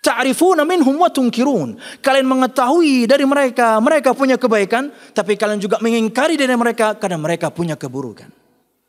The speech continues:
Berkata para sahabat, qalu,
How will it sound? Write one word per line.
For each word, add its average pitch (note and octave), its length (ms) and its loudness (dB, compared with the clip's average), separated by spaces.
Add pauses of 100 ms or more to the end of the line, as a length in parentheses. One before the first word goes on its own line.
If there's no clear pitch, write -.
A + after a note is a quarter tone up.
(520)
Berkata D#3+ 400 -2
para D#3+ 240 0
sahabat, B2 480 -4 (320)
qalu, A3 540 2